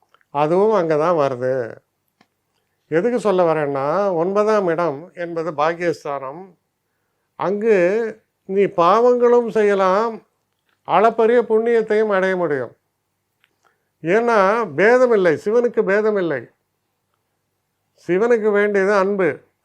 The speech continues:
அதாவது அரக்க பக்திக்கும் நல்ல பக்திக்கும் உள்ள வித்தியாசம் என்னன்னா, அரக்கர்கள் தவம் செய்யும்போது ஒரு பலனை எதிர்பார்த்து செய்யும் தவம். ஆனா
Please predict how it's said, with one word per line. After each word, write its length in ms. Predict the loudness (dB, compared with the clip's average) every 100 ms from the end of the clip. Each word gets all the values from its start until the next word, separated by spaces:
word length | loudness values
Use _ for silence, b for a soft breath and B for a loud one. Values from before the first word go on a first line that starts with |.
| _ -8
அதாவது 400 | 0 2 4 4
அரக்க 360 | 4 4 2 2
பக்திக்கும் 640 | 2 0 -2 0 0 0 -4 -12 _ _ _ _ _ _ _
நல்ல 300 | -4 -2 0
பக்திக்கும் 460 | 0 0 -2 0 0
உள்ள 140 | 0
வித்தியாசம் 440 | -2 0 0 0 -2
என்னன்னா, 320 | -2 -2 -2 -2 -2 -6 -10 _ _ _ _ _ _ _ -6
அரக்கர்கள் 580 | -2 0 0 0 0 0
தவம் 300 | 0 0 -2
செய்யும்போது 580 | -2 -2 0 0 0 0
ஒரு 140 | -2 -2 -2
பலனை 340 | 0 0 2 2
எதிர்பார்த்து 600 | 2 0 -2 0 -2 -2 -4
செய்யும் 440 | -2 -2 -2 -4
தவம். 380 | -2 0 0 -4 -10 _ _ _ _ _ _ _ _ _ _ _ _ _ _
ஆனா 240 | 0 2